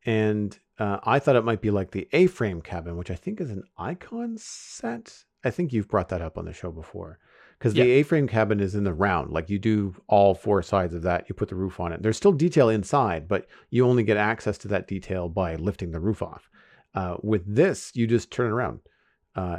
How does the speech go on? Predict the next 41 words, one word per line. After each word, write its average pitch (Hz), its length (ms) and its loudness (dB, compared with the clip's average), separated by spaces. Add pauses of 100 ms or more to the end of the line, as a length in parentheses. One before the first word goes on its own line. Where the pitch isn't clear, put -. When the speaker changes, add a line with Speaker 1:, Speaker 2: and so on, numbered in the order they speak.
Speaker 1:
and 90 380 -6
the 90 220 -4
floors, 104 580 0
like, 90 160 -4
the, 90 260 -4
the 90 240 -6
attic, 113 320 0
the 92 180 -6
second 104 340 -4
floor, 104 220 0
and 95 120 -2
the 90 40 -4
m-, 98 420 -8
main 107 260 -2
floor 92 240 -2
are 92 200 0
all 92 200 4
separate. - 500 -4 (420)
And 98 320 -2
then 95 140 -2
inside, 110 640 2
you've 92 180 -4
got, 98 180 -2
like, 92 180 -8
a 82 260 -6 (300)
hearth 123 420 4
and 98 80 -6
a 90 40 -8
Christmas - 360 -6
tree, 107 560 2
and 82 400 -8
there's 80 180 -12
a - 20 -16
bedroom 104 340 0
upstairs, 98 680 0
and 90 100 -6
then 85 80 -8
there's, 85 180 -8
like, 90 140 -4
a 90 40 -6
little, 87 360 -4